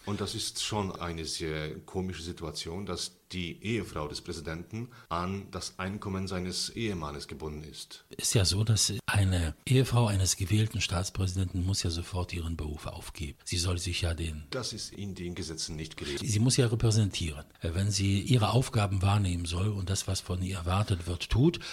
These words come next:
Speaker 2: kann sie nicht regelmäßig Unterricht geben in einem Gymnasium in Kraków. Außerdem, Pflichten müssen von einer Ehefrau wahrgenommen werden, so sieht es das diplomatische Protokoll vor. Frau Kornhauser-Duda ist kostenlos beurlaubt.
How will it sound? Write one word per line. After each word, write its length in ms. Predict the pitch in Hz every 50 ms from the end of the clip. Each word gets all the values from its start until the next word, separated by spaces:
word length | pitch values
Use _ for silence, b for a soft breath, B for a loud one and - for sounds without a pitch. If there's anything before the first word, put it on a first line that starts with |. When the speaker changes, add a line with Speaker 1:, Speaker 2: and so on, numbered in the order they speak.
| B B B
Speaker 2:
kann 180 | - - 120 120
sie 140 | 110 107 98
nicht 260 | 110 107 - - -
regelmäßig 800 | 95 107 104 104 101 95 95 98 98 - - 104 95 - - B B B B B B
Unterricht 540 | - 139 127 117 104 90 95 - - -
geben 300 | - 92 98 95 98 98
in 120 | - - 110
einem 260 | 98 95 95 98 95
Gymnasium 520 | 92 92 92 95 95 95 101 98 98 101
in 120 | 98 98 95
Kraków. 580 | - 101 98 85 - - 117 - - - - - _
Außerdem, 540 | - 135 127 - 139 113 113 120 127 123 120
Pflichten 640 | - - - 151 147 - - - 139 135 135 135 - _ _ 113
müssen 400 | 117 113 139 147 - - 127 110
von 260 | - - - 107 104
einer 240 | 104 107 101 101 98
Ehefrau 600 | 113 120 123 117 - - 107 101 101 104 92 -
wahrgenommen 460 | 107 107 113 110 117 110 104 101 101
werden, 180 | 104 101 98 95
so 180 | 90 101 104
sieht 240 | 98 95 98 98 -
es 120 | 98 -
das 180 | - 95 90 -
diplomatische 640 | - 95 - - 85 87 90 92 - - 90 90 85
Protokoll 500 | - - - - 82 - - 80 80 78 _
vor. 400 | _ - - 90 82 95 120 139 B B B B B B B
Frau 260 | - - 120 113 104
Kornhauser-Duda 1080 | - - 135 131 123 123 113 104 110 104 98 101 104 92 90 95 113 117 110 110 101
ist 380 | 95 - - - 117 - - -
kostenlos 580 | - 151 135 - - 123 101 95 98 95 92
beurlaubt. 760 | 85 90 92 87 82 80 80 80 82 123 156 - - - -